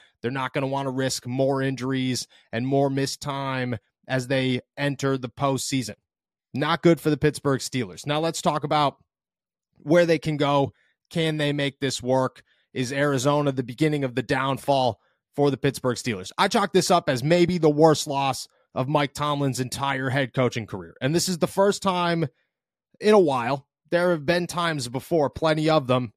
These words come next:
that you kinda felt like maybe Mike Tomlin, his seat is, is warming up a little bit, that this isn't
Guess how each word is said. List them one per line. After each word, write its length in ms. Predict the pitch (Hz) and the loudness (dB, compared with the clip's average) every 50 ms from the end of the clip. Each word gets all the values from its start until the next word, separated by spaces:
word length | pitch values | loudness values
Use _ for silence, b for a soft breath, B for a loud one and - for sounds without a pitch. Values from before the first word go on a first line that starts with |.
| _ _ - | _ _ -6
that 340 | 151 147 147 143 135 104 | -4 -2 -2 -2 -4 -4
you 120 | 143 143 156 | -4 -4 -4
kinda 320 | - - 180 170 165 156 | -2 -2 -2 -2 -2 -2
felt 240 | - 170 165 160 147 | 2 2 2 2 2
like 200 | 151 147 139 - | 0 -2 -2 0
maybe 220 | 156 151 151 151 | 0 0 0 0
Mike 240 | 151 147 143 143 135 | 0 0 0 -2 -4
Tomlin, 560 | - 156 143 139 139 143 139 139 135 131 117 - _ _ _ _ _ _ _ _ _ _ _ _ - | -2 -2 -2 -2 0 0 0 -2 -2 -2 -6 -10 _ _ _ _ _ _ _ _ _ _ _ _ -6
his 240 | 143 143 151 143 120 | -2 -2 -2 -2 -4
seat 480 | - - - - - 170 170 151 151 - | -8 -8 -8 -6 -4 -2 -2 -2 -4 -4
is, 320 | - 147 139 135 117 - - | -2 0 0 0 0 -2 -6
is 220 | - 143 117 120 | -4 -2 -2 0
warming 380 | 131 131 135 135 131 127 123 117 | 0 2 2 2 2 2 0 0
up 160 | 113 110 - | -2 -2 -4
a 40 | 104 | -6
little 180 | 104 98 98 | -8 -8 -10
bit, 200 | 90 98 92 - - | -10 -12 -14 -10 -6
that 140 | 135 139 - | -6 -4 -2
this 220 | 151 139 - - | -2 -2 -2 -2
isn't 360 | 151 143 131 147 143 139 - | -2 -2 -2 -2 -4 -4 -6